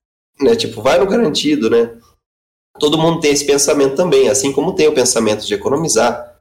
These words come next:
assim como tem diversas, é, coisas que a gente tem ali meio que padrão do ser humano. É, então, assim, o comercial, ele tem que tá, assim, alinhado com o discurso da própria empresa, como ela se apresenta, como ela se posiciona,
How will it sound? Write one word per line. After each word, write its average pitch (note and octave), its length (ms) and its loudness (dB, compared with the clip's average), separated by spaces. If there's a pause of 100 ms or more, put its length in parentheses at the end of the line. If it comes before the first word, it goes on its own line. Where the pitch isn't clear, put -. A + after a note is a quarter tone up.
(120)
assim - 160 -2
como A#2 200 -2
tem C3 140 2
diversas, C3 800 -2 (240)
é, G#2+ 460 2
coisas C#3+ 340 0
que - 100 -6
a E3 40 -2
gente E3+ 280 -4
tem E3 180 -2
ali D3 200 2
meio D3 200 0
que D3+ 260 -8 (200)
padrão D3+ 360 2
do D#3 60 -4
ser B2+ 220 0
humano. G#2+ 420 0 (500)
É, A2+ 120 0
então, C#3 380 2
assim, C#3 240 0
o B2+ 80 0
comercial, C#3+ 760 0
ele C3 180 0
tem D3 180 -2
que - 80 -14
tá, C3+ 220 -2
assim, C#3 520 -4 (280)
alinhado C3 640 0
com D3 140 -2
o F#3 100 -4
discurso - 540 -4
da B2 100 0
própria D3+ 380 -2
empresa, B2 400 0
como B2+ 220 -4
ela C#3+ 180 2
se - 100 -4
apresenta, A2+ 560 -2
como A2+ 200 -4
ela A#2+ 120 2
se - 180 -6
posiciona, A2+ 600 -2